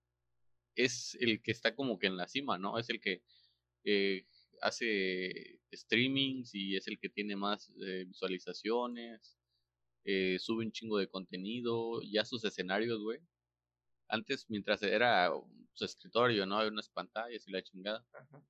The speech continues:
Speaker 1: Y ahorita no sé a quién contrató, o no sé si ese güey estudió o sabe de ese pedo,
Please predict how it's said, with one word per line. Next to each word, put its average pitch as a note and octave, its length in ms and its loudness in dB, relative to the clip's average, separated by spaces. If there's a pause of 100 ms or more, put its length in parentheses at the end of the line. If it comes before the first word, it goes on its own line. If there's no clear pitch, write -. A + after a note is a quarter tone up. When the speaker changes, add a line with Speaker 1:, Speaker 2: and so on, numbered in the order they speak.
(200)
Speaker 1:
Y G#2+ 120 2
ahorita A#2+ 480 4
no A2 180 -6
sé A2+ 120 -4
a A2+ 40 -2
quién A2+ 200 -6
contrató, A2 560 0
o A#2+ 80 -2
no G#2+ 100 -6
sé A2+ 140 -8
si A2+ 100 -8
ese A2 140 -6
güey G#2 180 2
estudió G2+ 420 0
o A2 180 -4
sabe G#2+ 260 -2
de G#2 60 -2
ese - 160 -12
pedo, C3 280 -8